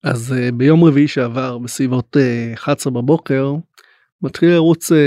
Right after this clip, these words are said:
צילום מסך מאוד מעניין של, אה, הודעה של, אה, ראש עיריית פתח תקווה, שהוא מודיע שם בעצם, אה, לתושבים שלו, אה, חדשות נפלאות, מהחודש הבא, יולי, תהיה הפעלה מלאה של הקו האדום בפתח תקווה.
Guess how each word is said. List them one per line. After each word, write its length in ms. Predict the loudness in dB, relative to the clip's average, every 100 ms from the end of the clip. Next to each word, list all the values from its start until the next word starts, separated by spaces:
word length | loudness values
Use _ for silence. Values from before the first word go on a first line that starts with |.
| 2 0 -2 -4 _ -4
צילום 260 | 2 2
מסך 480 | 2 2 -2 -2 -10 -6
מאוד 200 | -2 0
מעניין 380 | 2 0 0 -2
של, 200 | -4 -4
אה, 60 |
הודעה 460 | -2 -2 -2 -2 -2
של, 260 | -4 -6 -4
אה, 200 | -6 -6
ראש 220 | -2 0
עיריית 220 | 0 -2
פתח 220 | -6 -12
תקווה, 460 | -6 -6 -2 2 2 0 _ _ _ _
שהוא 440 | -8 -4 -4 -4
מודיע 460 | -2 -2 4 4 4
שם 340 | 0 -4 -2
בעצם, 500 | -2 -2 -2 0 2 2
אה, 380 | 2 0 -2 0
לתושבים 920 | 0 0 -2 -4 -4 -6 -4 0 0 0
שלו, 360 | 2 2 2 -2 _ _ _ _ _
אה, 120 | -6 -4
חדשות 460 | -2 -2 -2 -4
נפלאות, 380 | -6 -2 0 2
מהחודש 440 | 0 0 -2 -2
הבא, 200 | -4 0
יולי, 320 | 2 2 2 0
תהיה 220 | 0 0
הפעלה 320 | 0 0 0
מלאה 280 | 0 -2 -4
של 160 | -6
הקו 180 | -8 -4
האדום 580 | -2 -2 0 2 2 0 -4 _ _ _ _ _
בפתח 400 | -4 -2 -4 -4
תקווה. 320 | -2 -2 -6